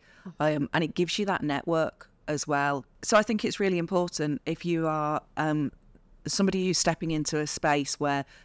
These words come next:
Speaker 2: perhaps people like you haven't, haven't been before
Speaker 1: Mm-hmm.
Speaker 2: in a work
Speaker 1: Mm-hmm.
Speaker 2: environment, and you're, um,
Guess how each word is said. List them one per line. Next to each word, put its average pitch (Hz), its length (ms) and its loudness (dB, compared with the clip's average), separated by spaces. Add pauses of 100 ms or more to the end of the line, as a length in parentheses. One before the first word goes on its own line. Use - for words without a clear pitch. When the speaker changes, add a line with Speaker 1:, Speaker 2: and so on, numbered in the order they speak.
Speaker 2:
perhaps - 300 -4
people 147 320 -2
like 131 200 2
you 135 120 -4
haven't, 139 360 -4 (280)
haven't 147 320 -2
been 185 260 2
before 147 540 0
Speaker 1:
Mm-hmm. 147 160 -4
Speaker 2:
in 160 120 -2
a 151 60 2
work 147 260 0
Speaker 1:
Mm-hmm. 156 100 -2
Speaker 2:
environment, 151 760 0
and 151 180 0
you're, 147 320 2 (380)
um, 151 320 0